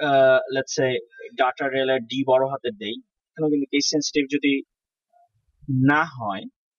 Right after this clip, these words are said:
কেস সেনসিটিভ যদি না হয় তাহলে এটা select হবে। Save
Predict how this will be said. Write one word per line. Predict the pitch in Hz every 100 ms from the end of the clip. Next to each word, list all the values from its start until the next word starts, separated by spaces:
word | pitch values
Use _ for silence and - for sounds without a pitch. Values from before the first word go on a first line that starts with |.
| -
কেস | 135 135
সেনসিটিভ | 147 143 - 151
যদি | 143 151 139
না | 135
হয় | 139 196
তাহলে | 196 135
এটা | 131
select | - 151 135 -
হবে। | 110 98 - _ _ _ _ _ _ _ - - _ _ - - - _ _ _ _ _ _ _ _ _ _ _ _ _ -
Save | - 120